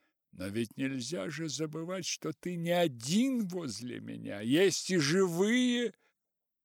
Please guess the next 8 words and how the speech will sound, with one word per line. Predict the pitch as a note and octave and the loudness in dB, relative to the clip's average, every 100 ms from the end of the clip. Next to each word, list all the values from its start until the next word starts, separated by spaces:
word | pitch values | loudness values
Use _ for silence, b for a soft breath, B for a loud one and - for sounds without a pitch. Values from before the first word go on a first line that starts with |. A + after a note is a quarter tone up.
| _ | _
повисли | - D#3+ D#3+ A3 A#3+ - - A3+ A3+ | 2 4 6 6 4 2 0 0 0
на | G3+ | 0
моих | F#3+ G3 G3+ - | 2 2 0 -8
ногах | C3+ D3+ E3 C3+ F#3 D3+ D3+ | -8 -6 -4 -4 -4 -6 -8
и | C#3+ _ | -8 _
тоже | F#3+ G#3+ E3 G3 F3+ _ | 2 2 2 -6 -8 _
требуют, | - F3+ G3+ G#3+ F#3+ F#2 E2 D#2 | -2 -2 0 -4 -4 -6 -6 -8
а? | D2 E2 - | -4 -4 -6